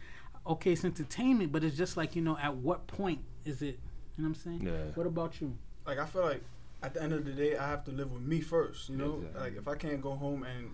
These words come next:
Speaker 3: look myself in the mirror and be content with who I am,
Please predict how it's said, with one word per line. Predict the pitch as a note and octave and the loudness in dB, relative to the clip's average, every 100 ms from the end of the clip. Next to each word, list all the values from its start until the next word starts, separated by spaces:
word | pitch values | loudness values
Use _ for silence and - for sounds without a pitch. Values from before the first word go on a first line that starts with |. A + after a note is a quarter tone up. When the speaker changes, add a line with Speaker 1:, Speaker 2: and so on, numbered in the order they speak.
| - G#2 C3+ | -10 -8 -8
Speaker 3:
look | C3+ - | -8 -6
myself | C3 - C#3+ C#3+ | -6 -4 -2 -2
in | |
the | C3+ | 0
mirror | C#3+ C#3+ | 2 2
and | C3+ B2+ B2+ | 0 -4 -2
be | D3+ C#3+ - - - - - - - - - - - - - | 0 -2 -4 -12 -12 -12 -12 -10 0 2 2 -2 -4 -6 -6
content | C3 - E3 C#3 | -4 0 2 2
with | C3 | 0
who | D3+ | 2
I | D3+ | 2
am, | D#3 E3 F3 | 2 0 -2